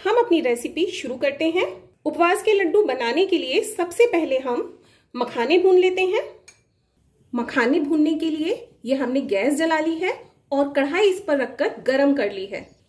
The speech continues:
और अब हम इसमें ये मखाने डाल देंगे। ये मखाने हमने one cup लिए हैं और इनको तीन से चार minute के लिए हम भून लेंगे।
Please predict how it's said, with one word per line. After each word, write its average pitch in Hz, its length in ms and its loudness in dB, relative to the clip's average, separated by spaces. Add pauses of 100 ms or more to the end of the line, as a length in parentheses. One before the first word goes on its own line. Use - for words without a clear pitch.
(720)
और 240 140 -2 (160)
अब 392 180 2
हम 302 200 0
इसमें 247 240 0
ये 233 140 -2
मखाने 220 440 0
डाल 302 240 4
देंगे। 320 240 0 (840)
ये 285 80 0
मखाने 285 500 2
हमने 415 280 2
one 247 260 -2
cup 370 220 -4
लिए 359 260 2
हैं 392 180 -4 (680)
और 415 160 2
इनको 370 360 0
तीन 415 320 0
से 440 160 -2
चार 269 320 -2
minute 285 300 0
के 247 120 -6
लिए 226 200 -2
हम 269 320 -2
भून 277 240 2
लेंगे। 196 340 -6